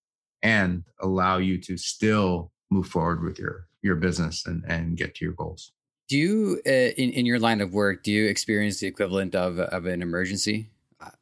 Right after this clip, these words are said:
Speaker 2: I, I, I, I get the sense that you do. Like, there are s-, situations where someone is calling you and they're, and they're in a panic and you have to deal with things right away. Have you, do you encounter that, or are, are you largely successful in your preventative measures?
Speaker 1: I'd be afraid to say,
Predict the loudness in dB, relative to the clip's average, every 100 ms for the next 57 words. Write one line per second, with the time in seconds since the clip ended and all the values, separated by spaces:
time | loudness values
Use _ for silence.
0 | _ -6 -4 -6 -6 -10 -18 -16 -8 -4
1 | -4 -2 -2 0 2 2 0 0 0 0
2 | 0 -2 -2 0 2 2 -2 -2 -4 -6
3 | -4 0 0 0 0 -4 -2 -2 -2 -2
4 | -4 -2 -2 -2 -2 0 0 0 -2 0
5 | -2 -2 -2 -4 -2 -2 -4 -6 -4 -2
6 | -2 -2 -4 -4 -2 -4 -2 -2 -2 -2
7 | -2 -2 -2 -2 -2 0 0 0 0 0
8 | -2 -6 -8 -8 -4 -4 -4 0 0 0
9 | -2 -4 -6 _ _ -8 -6 0 0 0
10 | 0 0 0 -2 -4 -2 -2 0 -4 -4
11 | -6 -4 -4 -2 -4 -6 -6 -6 -4 -6
12 | -8 _ _ _ _ -2 0 2 2 0
13 | 2 2 2 0 -4 0 2 2 2 -2